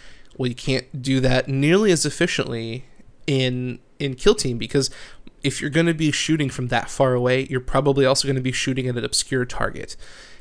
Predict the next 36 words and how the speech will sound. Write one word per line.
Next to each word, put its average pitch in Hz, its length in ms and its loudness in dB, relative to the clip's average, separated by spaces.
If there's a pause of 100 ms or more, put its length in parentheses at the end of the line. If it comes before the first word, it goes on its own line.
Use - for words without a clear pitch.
(100)
And 123 380 -2
guess 135 260 2
what? 165 280 6 (180)
Space - 360 2
Marines 131 520 2
have, 120 500 -2
like, - 280 -8
the 131 80 -6
best - 320 -4
shooting 175 420 0
at - 180 -8
a 127 100 -4
three 123 340 -2
up. 143 220 4 (460)
But 123 260 0 (100)
if 127 180 -4
you 127 140 -2
add 120 240 -2
plus - 260 0
two - 160 0
to 147 120 -2
that, 113 240 -2
you 123 120 -6
go 123 160 0
from 120 240 -6
a 110 60 -10
three 143 260 0
up 123 140 -2
to - 100 -8
a 113 60 -6
four 135 220 2
up - 100 -2
to - 80 -8
a - 80 -12
five 131 300 0
up. - 160 -10